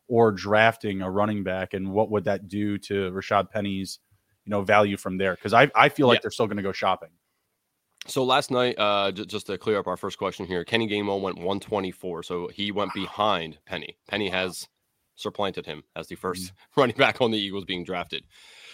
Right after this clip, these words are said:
Speaker 2: Uh, I think all around for Gainwell and Penny, it would be very detrimental,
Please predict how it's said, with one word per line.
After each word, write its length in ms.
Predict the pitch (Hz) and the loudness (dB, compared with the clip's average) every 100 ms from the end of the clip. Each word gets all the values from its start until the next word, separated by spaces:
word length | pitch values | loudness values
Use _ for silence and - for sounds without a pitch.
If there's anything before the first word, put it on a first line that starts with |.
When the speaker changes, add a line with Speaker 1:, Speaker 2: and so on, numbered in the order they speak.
| - - - | -20 -10 4
Speaker 2:
Uh, 460 | 127 123 120 120 - - | 6 8 8 4 2 2
I 180 | 123 156 | 4 4
think 360 | 175 160 151 - | 2 0 -2 -2
all 340 | 113 127 135 131 | 2 4 4 0
around 640 | 107 104 104 110 127 143 | -2 -2 -2 -2 -4 -6
for 200 | - 107 | -12 -16
Gainwell 560 | 92 107 110 107 104 104 | -6 -4 -2 -4 -4 -4
and 240 | 90 95 101 | -4 -6 -6
Penny, 420 | 95 95 113 113 | -8 -6 -6 -8
it 140 | 101 101 | -10 -10
would 160 | 98 | -12
be 140 | 87 92 | -12 -8
very 280 | 95 95 90 | -6 -6 -4
detrimental, 800 | 92 - 98 90 87 82 85 | -8 -6 -8 -6 -6 -8 -12